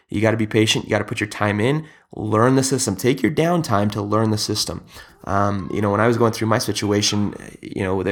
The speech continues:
our, our coach, as we practiced the power play, our coach would have everybody that wasn't on the power play or standing in as the penalty killers, um, everybody else would just sit on the bench. And most of the team sat on the bench and goofed off with each other and, uh,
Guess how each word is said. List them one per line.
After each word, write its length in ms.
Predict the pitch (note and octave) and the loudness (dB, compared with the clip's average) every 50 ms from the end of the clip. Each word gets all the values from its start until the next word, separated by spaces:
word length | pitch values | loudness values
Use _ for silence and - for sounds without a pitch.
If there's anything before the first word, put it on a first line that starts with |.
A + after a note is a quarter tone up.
| - - - - - - _ | -4 -4 -8 -14 -18 -20 _
our, 200 | - - - - - | -10 -10 -10 -4 0
our 180 | - A#2 C3+ C3 | 2 2 2 2
coach, 340 | - A#2 G#2 G2+ - - - - | 4 4 4 4 2 0 -2 -2
as 140 | A2+ A2 | -2 0
we 80 | A2 G#2+ | 0 -2
practiced 420 | G#2+ - A#2 A2+ - A#2 G#2+ - | -2 0 0 0 0 -2 -4 -4
the 60 | - - | -6 -4
power 260 | - - B2+ B2 G#2 | 2 4 4 4 4
play, 160 | - G2+ G2+ | 2 0 0
our 120 | G#2 A2 | 0 0
coach 340 | A2 - A2 G#2+ G#2 - - | 0 0 -2 -2 -2 -2 -6
would 100 | E2 - | -8 -6
have 220 | - - G#2 A2 A2+ | -4 -2 -2 -2 -2
everybody 480 | A2 G#2+ G#2+ G#2 G#2 G#2 G#2 G2 - - - - _ _ _ - | -2 -2 -2 -2 -2 -2 -4 -4 -6 -12 -20 -20 _ _ _ -6
that 220 | - G#2 - - | -2 -2 -2 -2
wasn't 420 | F#2 G2+ - - A#2 A#2 - - - | -2 0 2 4 4 4 0 -2 -2
on 140 | A2+ A2 G#2+ | -2 -2 -2
the 60 | G#2 | -2
power 260 | - A2 A2 A#2 A#2 | 2 2 4 4 2
play 300 | - - A#2 A2 A2 G#2 | 0 0 0 0 0 0
or 500 | - F#2+ A2 A2 A2 A2 G#2+ G#2+ - - _ _ _ _ _ | -2 -2 0 2 4 4 4 2 0 -8 _ _ _ _ _
standing 560 | - - - - A#2+ A#2 A2+ A2+ A2+ A2 G#2+ | -10 -8 -4 -2 0 2 2 2 2 2 2
in 200 | G#2+ A2+ A#2 A2+ | 2 2 2 2
as 120 | A2 G#2 | 2 0
the 80 | G#2 F#2+ | 0 -2
penalty 280 | - B2 C3+ C#3+ A2 F#2+ | -2 0 0 2 0 0
killers, 460 | - G#2+ G2+ G2 G2 G#2+ G#2+ - - - - - | -2 -4 -4 -2 0 0 0 -2 -4 -8 -6 -2
um, 500 | G#2 G#2 G2+ G2+ G2+ G2+ F#2 E2+ - - - | 0 2 2 2 2 0 -2 -6 -8 -10 -6
everybody 340 | G#2 G#2+ A2+ A2 G#2+ G#2+ G#2 | -4 -2 0 0 2 4 4
else 160 | A2 A#2 - | 4 2 0
would 100 | - G2+ | -2 -6
just 140 | F#2 - - | -6 -4 -2
sit 120 | - G2+ | -2 -2
on 100 | G2+ G2+ | -2 -2
the 60 | G2 | -2
bench. 380 | E2 A2 A#2 G2+ - - - - - - - - - - - _ - | -2 0 0 0 -2 -4 -8 -10 -12 -20 -20 -20 -20 -20 -20 _ -6
And 720 | - G#2 A2 A2 G#2+ G#2+ G#2+ G#2+ G#2+ G#2+ G#2 G#2 A2 G2 | -2 2 4 4 4 4 4 4 4 2 0 0 -4 -4
most 320 | - G#2+ C3 D3+ D#3 - | -2 0 2 2 2 2
of 80 | C3+ B2+ | -2 -2
the 40 | - | -2
team 300 | - A2+ A2+ A2+ A2 A2 | 0 0 0 0 0 0
sat 240 | - - A2 A2 A2+ | 0 0 0 2 2
on 80 | A2 | 0
the 60 | A2 | 0
bench 280 | G#2+ G#2 A2 A2 G#2+ - | 0 0 0 0 0 0
and 140 | A2 G#2 G2+ | -2 -2 -2
goofed 260 | A2 A2+ G#2+ - - | -2 -2 -2 -2 -2
off 200 | A#2 A#2 A2 - | -2 -2 -2 -4
with 80 | - - | -10 -12
each 140 | - - | -6 -2
other 260 | A2+ A2 A2 A2+ A2 A2 | 0 2 4 4 4 4
and, 300 | G#2+ G2+ G#2 G2+ G2 - | 2 2 0 -2 -2 -4
uh, 360 | G2+ G#2 - - G1+ - | -4 -4 -4 -6 -8 -8